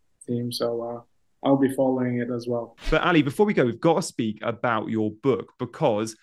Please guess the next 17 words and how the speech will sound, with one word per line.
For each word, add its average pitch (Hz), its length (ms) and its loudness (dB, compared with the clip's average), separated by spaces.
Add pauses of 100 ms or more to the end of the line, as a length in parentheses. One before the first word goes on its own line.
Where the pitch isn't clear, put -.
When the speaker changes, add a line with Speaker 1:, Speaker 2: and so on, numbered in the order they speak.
(240)
Speaker 2:
I 151 80 4
was 135 140 -2
fortunate 143 340 -4
enough 117 180 -4
to 123 120 -8
read 127 200 2
it - 100 -4
before 127 280 0
it - 20 -2
was 110 120 -8
publicly 113 480 -4
released, 113 600 -2
uh, 110 420 0 (100)
on 107 300 -2
Tuesday. 110 680 -2 (300)
But 131 140 2
yeah, 135 300 4